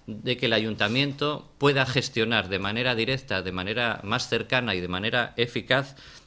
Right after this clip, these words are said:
esas cantidades de dinero en proyectos concretos, porque entendemos,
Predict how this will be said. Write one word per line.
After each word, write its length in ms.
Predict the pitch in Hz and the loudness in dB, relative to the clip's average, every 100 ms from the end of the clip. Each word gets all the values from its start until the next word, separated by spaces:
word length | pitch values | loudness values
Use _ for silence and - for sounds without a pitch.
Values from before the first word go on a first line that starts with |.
| - | -4
esas 320 | 127 123 120 | 0 2 2
cantidades 480 | - 101 101 110 113 | 2 0 2 2 2
de 100 | 120 | 0
dinero 460 | 113 110 120 120 117 | -2 0 0 -2 -2
en 140 | 107 | -8
proyectos 500 | 95 95 104 113 123 | -4 -2 -2 -2 -6
concretos, 720 | - 104 98 117 117 127 131 - - - - | -4 -6 0 -2 0 -2 -2 -8 -20 -20 -6
porque 420 | - 123 - 123 - | 0 2 4 2 2
entendemos, 880 | 113 - 107 113 139 147 151 - | -2 2 0 2 0 0 -2 -6